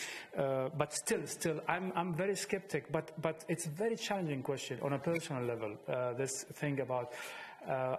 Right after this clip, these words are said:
archiving theater or, or, or, or transforming theater from this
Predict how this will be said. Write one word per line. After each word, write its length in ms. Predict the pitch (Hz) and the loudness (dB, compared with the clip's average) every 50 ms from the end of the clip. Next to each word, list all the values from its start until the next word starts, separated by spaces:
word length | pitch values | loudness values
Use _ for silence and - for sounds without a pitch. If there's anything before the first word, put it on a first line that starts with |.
| - | 0
archiving 680 | 139 131 131 - - 151 151 165 175 160 151 147 135 127 | -2 -2 -2 0 2 2 4 2 2 0 0 0 0 -2
theater 540 | - - - 135 131 127 - - 135 127 127 | -2 -2 0 0 0 0 0 0 0 0 0
or, 220 | - 135 127 123 | 0 0 0 0
or, 240 | - - 139 127 127 | 0 0 0 0 0
or, 260 | - - 135 127 123 - - | 0 0 0 -2 -2 -2 -2
or 180 | 127 127 123 | -2 -2 -2
transforming 720 | 120 - - 139 135 131 - - 160 165 170 165 160 139 120 | -2 0 0 0 0 0 0 0 0 2 2 2 0 0 0
theater 320 | - 147 139 131 - 131 | 0 0 0 0 0 -2
from 300 | - - - 131 120 120 | -2 -2 -2 -2 -2 0
this 320 | 120 147 139 - - - | 0 0 0 -2 -4 -8